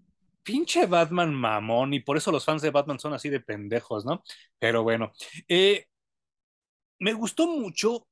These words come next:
cómo se dividió todo por, por meses, porque sí te lo dividen por meses, eh, sí tienen el sentimiento. O sea, por ejemplo, ese, ese de Día de Gracias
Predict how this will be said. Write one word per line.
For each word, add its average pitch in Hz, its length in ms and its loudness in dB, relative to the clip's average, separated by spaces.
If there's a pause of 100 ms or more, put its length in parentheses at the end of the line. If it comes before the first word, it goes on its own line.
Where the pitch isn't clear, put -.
cómo 214 260 -2
se 254 200 -4
dividió 156 720 0
todo 156 340 -2
por, 110 240 -4 (180)
por 107 200 -6
meses, 127 520 -2
porque 113 280 -6
sí - 140 -6
te 160 100 -2
lo 127 120 0
dividen 123 380 -4
por 110 220 -4
meses, 131 540 -4 (460)
eh, 147 240 2
sí 156 200 -2
tienen 240 300 -2
el 196 100 -4
sentimiento. 143 720 -4
O 117 40 -6
sea, 147 140 -4
por 143 100 0
ejemplo, 180 320 -4
ese, 185 300 0
ese - 200 -4
de 160 100 -2
Día 151 120 -2
de 151 120 -2
Gracias 139 400 -2